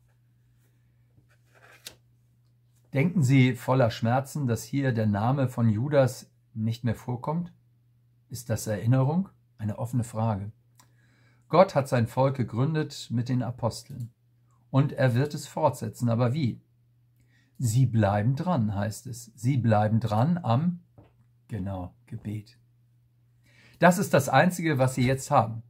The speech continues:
Sie wissen noch nicht, wie es weitergeht. Sie sind noch so viele,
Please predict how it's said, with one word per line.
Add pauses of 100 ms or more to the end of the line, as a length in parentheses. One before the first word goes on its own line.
(400)
Sie
wissen
noch
nicht,
wie
es
weitergeht.
Sie
sind
noch
so
viele,